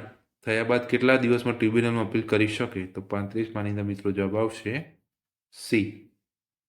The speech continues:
ત્રીસ દિવસ. છત્રીસ, શાળામાં વિનિયમ મુજબ રજિસ્ટર થયેલી વિદ્યાર્થીની સંખ્યા એક હજાર એક થી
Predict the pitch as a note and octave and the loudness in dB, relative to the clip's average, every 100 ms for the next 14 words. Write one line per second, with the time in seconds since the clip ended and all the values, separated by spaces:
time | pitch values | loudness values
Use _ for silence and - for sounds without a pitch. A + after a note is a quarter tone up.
0 | _ _ _ _ _ _ - G2+ G2 G2 | _ _ _ _ _ _ -6 -4 -4 -2
1 | F#2 F2 - - _ _ _ _ _ _ | -2 -2 -8 -18 _ _ _ _ _ _
2 | _ _ _ - A#2 C3 B2+ - A2 A#2+ | _ _ _ -4 0 2 0 4 6 8
3 | C3+ C3+ C3+ - - _ _ _ _ _ | 8 6 2 -4 -18 _ _ _ _ _
4 | _ _ A#2+ B2+ B2+ - - G#2 A2+ B2+ | _ _ -4 -2 -2 -4 -4 0 2 2
5 | B2+ B2 A#2 B2 A2 G#2+ B2 B2+ A#2+ A#2+ | 2 2 4 6 6 4 4 2 2 2
6 | A#2+ A2 A2 A2+ A2+ A2 A2 G#2+ A2 A2 | 2 2 4 2 2 -4 -6 -4 0 0
7 | A2 G#2+ G#2 A2 A2 - - - A2 - | 0 0 2 2 2 -2 -12 -8 -8 -6
8 | - G#2+ G#2+ - | -4 -4 -4 -12